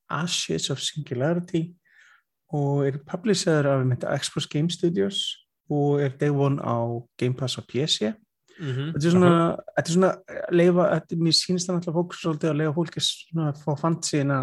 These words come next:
Speaker 1: oft til að spila svona historical leiki, þá er þetta svona stundum alternative history.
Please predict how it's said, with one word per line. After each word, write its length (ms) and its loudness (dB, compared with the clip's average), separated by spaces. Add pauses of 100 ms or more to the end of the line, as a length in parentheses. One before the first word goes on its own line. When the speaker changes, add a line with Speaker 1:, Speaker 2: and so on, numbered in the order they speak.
Speaker 1:
oft 220 -6
til 120 0
að 300 -6
spila 320 -2
svona 280 -2 (520)
historical 720 0 (200)
leiki, 580 0
þá 80 -4
er 160 2
þetta 120 -4
svona 140 2
stundum 300 -2 (280)
alternative 600 0
history. 300 0